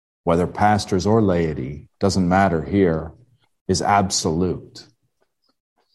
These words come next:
Even unto the dividing of the family, the earthly family, even unto pitting father against son and son against father and so on.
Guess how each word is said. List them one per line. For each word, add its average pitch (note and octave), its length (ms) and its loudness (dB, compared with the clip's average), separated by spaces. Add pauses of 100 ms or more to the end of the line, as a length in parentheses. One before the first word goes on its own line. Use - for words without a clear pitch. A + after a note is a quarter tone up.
(480)
Even A#2+ 380 4
unto G2+ 560 2
the F2+ 100 0
dividing F#2 640 2
of E2+ 160 -2
the E2+ 80 -2
family, F2+ 640 -2
the E2+ 120 -6
earthly E2 440 0
family, D#2 640 -6
even A2 260 4
unto F#2+ 300 2
pitting F2 340 0
father F2+ 380 0
against E2+ 340 -2
son F#2 240 0
and E2 140 -2
son E2+ 220 0
against E2 360 -2
father E2 380 0
and D#2 160 -6
so D#2 380 0
on. - 280 -8